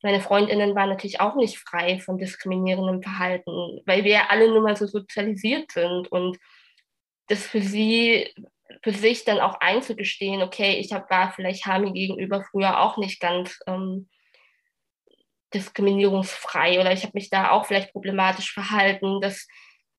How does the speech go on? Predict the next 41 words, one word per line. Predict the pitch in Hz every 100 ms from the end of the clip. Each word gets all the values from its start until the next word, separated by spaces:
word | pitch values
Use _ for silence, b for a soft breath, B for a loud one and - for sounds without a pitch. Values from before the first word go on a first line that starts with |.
| _ 247
diese | 254 262
Zeit | - 214 226 262 -
ihnen | 226 247 233
zu | 220
geben, | 196 214 240 247 240 240 -
war | 220 214
für | 220
mich | 214 220 - 196
auch | 208 208
irgendwie | 202 202 202 196 196 196 - _ _
auch | - 233
etwas, | - 202 196
was | 190 -
ich | -
lernen | 170 190
musste. | 190 190 180 190 -
Also | 202 214
es | 226
ist | 247 -
so | 247
ein | 240 240 247 - _ _ _
Hin | - 294 302
und | 277
Her | 302 226 240 226
und | 220
Hin | 277
und | 262 220
Her | 262 233
und | 214 220
es |
ist, | 226 _ _ -
es | - 254
hört | 233 233
ja |
noch, | 196 -
grad | 233
noch | 214
nicht | 202 196
auf. | - 208 190
Also | - 190 190
ich | 185 185